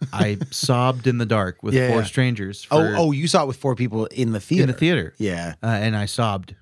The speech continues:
Speaker 1: with four strangers in the dark
Speaker 2: When
Speaker 1: until
Speaker 2: did you start crying?
Speaker 1: until the house lights came on.
Speaker 2: Yeah, yeah,
Speaker 1: And
Speaker 2: yeah.
Speaker 1: then we all kind of looked at each other
Speaker 2: <laughs>
Speaker 1: and we were all just like, there was a nod. And
Speaker 2: Yeah.
Speaker 1: we're like, "We should go."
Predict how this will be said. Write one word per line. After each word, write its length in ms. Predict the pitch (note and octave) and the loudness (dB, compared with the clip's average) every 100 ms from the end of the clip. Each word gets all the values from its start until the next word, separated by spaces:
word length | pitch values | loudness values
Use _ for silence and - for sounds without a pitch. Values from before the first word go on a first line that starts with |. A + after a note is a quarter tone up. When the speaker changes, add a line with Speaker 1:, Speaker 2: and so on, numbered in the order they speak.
| - | -8
Speaker 1:
with 140 | G#2 | -8
four 200 | - A2 | -4 -4
strangers 540 | G#2 - G#2 F#2+ F#2+ - | -2 -4 -4 -4 -8 -6
in 80 | |
the 80 | G2+ | -4
dark 260 | G2 F2+ F2+ | -4 -6 -4
Speaker 2:
When 120 | - F3 | 0 2
Speaker 1:
until 80 | G3+ | 2
Speaker 2:
did 60 | |
you 100 | F#3+ | 0
start 340 | - - G#2+ G#2 | -2 -2 -4 -6
crying? 220 | E2+ F#2+ | -6 -2
Speaker 1:
until 220 | C3 A#2+ | 0 2
the 60 | G#2 | 0
house 300 | G#2 G#2 - | -2 -4 -2
lights 260 | A2+ A#2 | -2 -2
came 240 | - C3 C3 | -2 -2 0
on. 200 | C3+ D3+ | 0 0
Speaker 2:
Yeah, 140 | A2 | 0
yeah, 140 | G2+ G2 | 0 0
Speaker 1:
And 80 | G#2+ | 0
Speaker 2:
yeah. 140 | G#2+ | 0
Speaker 1:
then 220 | G#2 G#2 | 0 -2
we 120 | G2 G#2+ | -2 0
all 240 | G#2 G#2+ | 2 0
kind 260 | - A#2 A#2+ | 0 0 0
of 140 | G2+ | -2
looked 200 | F#2+ - | -6 -4
at 60 | G2+ | -4
each 220 | A2 B2+ | -2 0
other 340 | C3 D3 D#3+ - - - D#3 | 2 2 0 -4 -12 -10 -8
Speaker 2:
<laughs> 340 | - - - | -8 -12 -6
Speaker 1:
and 180 | - B2+ | 0 2
we 80 | A#2 | 2
were 100 | A2 | 2
all 100 | G#2 | 0
just 260 | G2+ G2+ - | -2 -6 -2
like, 160 | G#2+ - _ _ | -2 -2 _ _
there 180 | - B2+ | 0 2
was 160 | B2+ B2 | 2 2
a 60 | |
nod. 460 | A#2+ A#2+ A2 F2 F#2+ - - _ | 2 2 2 -2 -8 -14 -20 _
And 120 | G2 | -2
Speaker 2:
Yeah. 260 | A2+ A2+ G#2+ | 0 2 2
Speaker 1:
we're 60 | |
like, 120 | F#2+ F#2+ | 0 -4
"We 100 | F2+ | -10
should 180 | F#2 F#2 | -10 -12
go." 220 | - - | -12 -14